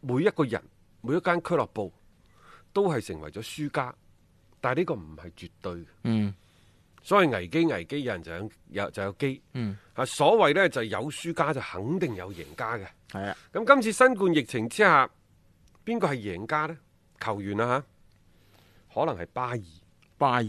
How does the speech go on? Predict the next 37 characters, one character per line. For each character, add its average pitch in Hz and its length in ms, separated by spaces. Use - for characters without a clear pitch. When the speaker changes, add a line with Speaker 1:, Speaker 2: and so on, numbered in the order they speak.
Speaker 2:
做 92 160
贏 85 200
家 101 220
啊。 92 220
Speaker 1:
因 - 160
為 - 20
佢 185 160
最 185 240
近 156 200
呢， 196 160
就 135 300
喺 190 380
接 - 220
受， 123 560
呃， 117 320
英 214 220
格 185 80
蘭 95 140
嘅 120 100
媒 104 160
體 107 100
採 120 280
訪 127 200
嗰 135 160
陣 101 80
時， 147 80
係 131 60
傾 156 240
到 139 100
咗， 110 380
即 139 100
係 110 200
皇 92 240
馬 90 200
嘅 117 80
生 139 260
活， 104 120